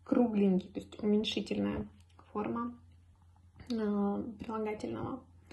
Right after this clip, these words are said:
А, давайте мы сейчас прочитаем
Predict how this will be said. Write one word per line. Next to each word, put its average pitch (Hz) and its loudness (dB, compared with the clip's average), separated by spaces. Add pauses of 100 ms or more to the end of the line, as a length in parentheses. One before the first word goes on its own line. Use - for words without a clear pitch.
(840)
А, 220 -2 (120)
давайте 220 2
мы 208 4 (360)
сейчас - -4 (100)
прочитаем 214 0